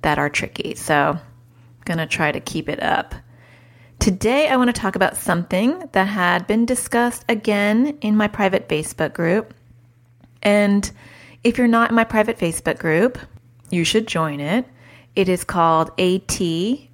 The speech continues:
Parenting Kids with Anxiety and O C D. The A T stands for anxious toddlers dot com, which is my website, which if you ever listen to me at all, I always talk about how I hate that name because I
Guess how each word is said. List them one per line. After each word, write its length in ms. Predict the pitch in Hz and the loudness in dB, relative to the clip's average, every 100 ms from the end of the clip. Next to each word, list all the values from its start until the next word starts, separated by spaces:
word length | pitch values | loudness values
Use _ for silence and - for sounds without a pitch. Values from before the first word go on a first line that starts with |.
| - | -10
Parenting 500 | - 180 170 170 165 | -4 -2 -2 -2 -4
Kids 360 | - 156 151 - | -2 -4 -4 -2
with 160 | 165 | -2
Anxiety 580 | 160 165 160 151 151 156 156 | 0 0 0 0 -2 -2 -4
and 180 | 156 | -2
O 120 | 139 143 | -2 -2
C 180 | - | -2
D. 340 | 147 139 170 247 - | -4 -2 -2 -2 -4
The 100 | 202 - | -2 2
A 160 | 160 | 0
T 460 | 160 - 156 185 - - - - - | 0 -2 0 0 -2 -8 -20 -20 -14
stands 380 | - 165 156 156 | -4 0 0 -2
for 180 | 151 | -4
anxious 440 | - 151 - 143 - | -2 0 0 -2 -4
toddlers 520 | - 320 302 294 294 | -4 -2 0 0 0
dot 240 | 294 269 | 0 -2
com, 320 | - 262 254 233 | 0 0 2 0
which 160 | 202 | -2
is 120 | 185 | -6
my 100 | 175 | -4
website, 640 | 160 190 190 - 180 175 175 - - - - | 0 0 -2 -2 -2 -2 -4 -10 -20 -20 -8
which 200 | 170 160 | -4 -2
if 140 | 151 156 | -2 -2
you 80 | 147 | -2
ever 160 | 143 | 0
listen 240 | 165 196 190 | 0 2 0
to 80 | |
me 80 | 185 | 0
at 80 | 170 | 0
all, 300 | 165 165 165 | 2 2 2
I 100 | 151 | 0
always 220 | 147 147 | -4 -6
talk 200 | - 190 | -4 -2
about 160 | 170 170 | -2 -2
how 160 | 165 | -2
I 60 | 143 | -4
hate 320 | 151 208 214 | -4 -4 -4
that 180 | 226 220 | -4 -2
name 220 | 220 214 | -2 -2
because 340 | 214 214 202 196 | -2 -2 -2 0
I 160 | 170 | 0